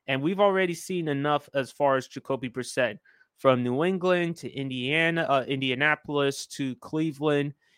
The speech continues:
any other team that he's on, he's a really good backup quarterback. He'll win you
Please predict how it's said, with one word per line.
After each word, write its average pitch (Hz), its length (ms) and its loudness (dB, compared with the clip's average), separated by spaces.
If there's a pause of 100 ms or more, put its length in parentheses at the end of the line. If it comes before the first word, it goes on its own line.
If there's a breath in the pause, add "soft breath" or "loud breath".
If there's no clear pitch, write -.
(220)
any 180 300 4
other 160 200 2
team 160 260 -4
that 135 120 0
he's 151 260 -6
on, 135 240 2
he's 147 300 -4
a 127 160 -2
really 180 420 2
good 151 400 4 (140)
backup 143 480 4
quarterback. 131 600 2 (760)
He'll 151 160 4
win 175 200 2
you 170 380 0